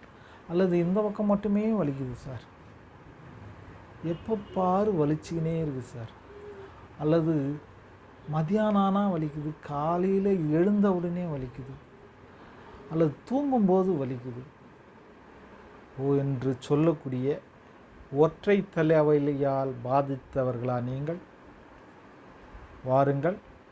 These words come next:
ஒற்றை தலைவலிக்கு ஒரு அற்புதமான நம்முடைய தமிழ் மருந்து, சித்தர்கள் வழங்கி இருக்கக்கூடிய மருந்தை நீங்கள் பயன்படுத்தி நலம் பெறுங்கள்.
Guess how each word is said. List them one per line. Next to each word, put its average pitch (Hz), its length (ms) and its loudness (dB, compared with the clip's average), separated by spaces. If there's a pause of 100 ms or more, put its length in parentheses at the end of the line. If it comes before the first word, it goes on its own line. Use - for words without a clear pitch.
(760)
ஒற்றை 156 420 0 (200)
தலைவலிக்கு 147 720 2 (1600)
ஒரு 127 240 -4
அற்புதமான 175 880 2 (1120)
நம்முடைய 131 420 -2 (100)
தமிழ் 185 360 2 (160)
மருந்து, 135 460 0 (220)
சித்தர்கள் 170 680 0
வழங்கி 131 440 2
இருக்கக்கூடிய 117 540 -8
மருந்தை 151 420 0 (880)
நீங்கள் 120 420 -4 (300)
பயன்படுத்தி 143 680 2 (260)
நலம் 135 320 2
பெறுங்கள். 107 400 -6